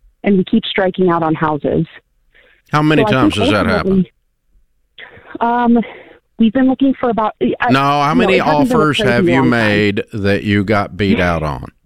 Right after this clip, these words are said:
Speaker 1: It's probably, I think it's four so far.
Speaker 2: Okay. All right. And how long have you been looking?
Speaker 1: Uh, just about a month. It hasn't been super long.
Speaker 2: Okay. It's okay. Just calm
Speaker 1: Um,
Speaker 2: down.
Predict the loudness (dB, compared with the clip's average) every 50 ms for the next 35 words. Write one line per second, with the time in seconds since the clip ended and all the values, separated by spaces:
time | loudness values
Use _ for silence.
0 | -20 -20 -20 _ _ _ _ _ _ _ _ -12 -10 -10 -10 -8 -10 -12 -12 -8
1 | -4 -4 -4 -4 -2 -2 -2 0 0 0 -2 -4 -4 -4 -2 0 2 0 0 -2
2 | -4 -6 -4 -2 -2 -2 -2 -4 -4 -2 -2 -2 -2 -2 -4 -6 -4 -2 -2 0
3 | 0 0 -2 -2 -4 -8 -8 -10 _ _ _ _ -10 -8 -6 -6 -6 -8 -10 -6
4 | -4 -2 0 2 2 2 2 2 0 0 0 0 0 0 0 0 0 0 -2 -4
5 | -4 -8 -8 -8 _ _ _ _ _ _ _ _ _ _ _ _ -20 -20 -20 -18
6 | -20 -20 -20 -14 -6 -4 -2 -2 -2 -2 -2 -4 -2 -2 -4 -2 -2 -2 0 0
7 | 0 0 0 0 0 -2 -2 -2 0 0 0 0 0 -2 -2 -2 -4 -2 -2 -2
8 | -2 -2 -2 0 0 -2 -2 -4 -8 -8 -8 -8 -6 -8 -10 -10 -10 _ _ _
9 | _ _ _ _ _ _ _ _ _ _ -8 -6 -2 -2 -2 -2 -2 -4 -6 -6
10 | -6 -10 -10 -8 -8 -6 -2 0 0 2 2 2 2 0 -2 -4 -8